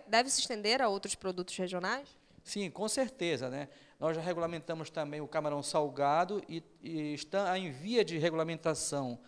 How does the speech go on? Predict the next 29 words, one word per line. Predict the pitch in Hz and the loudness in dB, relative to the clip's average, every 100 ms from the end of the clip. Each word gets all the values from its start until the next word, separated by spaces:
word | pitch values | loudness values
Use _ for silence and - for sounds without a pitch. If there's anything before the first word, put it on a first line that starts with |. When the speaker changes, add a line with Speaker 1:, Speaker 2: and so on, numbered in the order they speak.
| - | -4
Speaker 2:
a | 147 170 | 2 2
maniva | 180 147 139 175 247 190 160 | 2 0 0 2 2 4 4
pré-cozida, | - 147 139 139 123 107 127 175 180 175 - - - - | 4 2 2 0 -2 -4 -6 -6 -2 -4 -6 -20 -20 -18
doces | 131 131 208 214 165 147 | -2 8 10 10 6 -2
e | 160 | -2
compotas, | 156 127 - 143 156 151 135 - - - - - | -2 -2 2 6 6 6 0 -4 -10 -18 -16 -2
é, | 147 | -2
produtos | 175 180 156 220 - | 2 0 0 -2 -2
vegetais | 160 165 160 - 160 160 | -4 -2 -2 0 0 0
minimamente | 196 185 156 160 - | -4 -4 -4 -6 -6
processados, | 147 139 127 117 - 135 143 139 - | -4 -2 -2 0 2 4 2 0 -6
enfim, | 247 247 - 160 | -4 -4 -4 -6
tem | 156 | -4
uma | 190 175 | 0 0
série | - - 214 220 175 | 2 0 2 2 0
de | 160 | -2
produtos | 156 135 160 156 127 | -2 -2 -4 -6 -2
aí | 131 175 175 - - - - _ - | -2 0 -4 -8 -20 -20 -20 _ -2
É, | 151 | 0
polpas | 151 - 247 233 160 | 2 6 8 10 6
de | 160 | 4
frutas | - 170 190 156 - | -2 0 2 2 2
também | 170 127 143 185 196 | 0 2 0 0 -2
regionais, | 123 165 156 139 131 147 170 - | 2 2 2 0 2 2 2 -4
que | 156 | -4
não | 170 175 | -4 -4
tem | - 208 | -4 -4
o | |
re-, | 180 165 | -2 -4